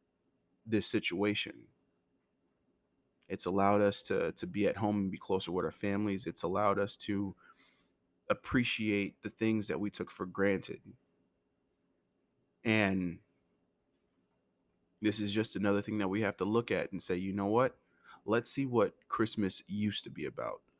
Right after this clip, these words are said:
Let's see what the true essence and the true meaning of Chri-, of Christmas really is when we don't have everything that we used to have over the past few years."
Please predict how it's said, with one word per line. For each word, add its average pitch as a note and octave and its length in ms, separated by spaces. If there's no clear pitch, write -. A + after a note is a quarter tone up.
Let's A2 240
see A2 580
what G#2 220
the F#2+ 60
true A2+ 540
essence A2 400
and G2 100
the F2+ 60
true G#2 220
meaning G#2 300
of G2 100
Chri-, - 200
of - 160
Christmas - 560
really G#2 500
is G2 520
when G#2 240
we G#2+ 120
don't G#2 360
have G2+ 300
everything G2 320
that F#2 140
we G2+ 100
used G#2 220
to G#2 60
have G2 120
over F#2+ 180
the E2+ 80
past - 440
few F#2 120
years." - 500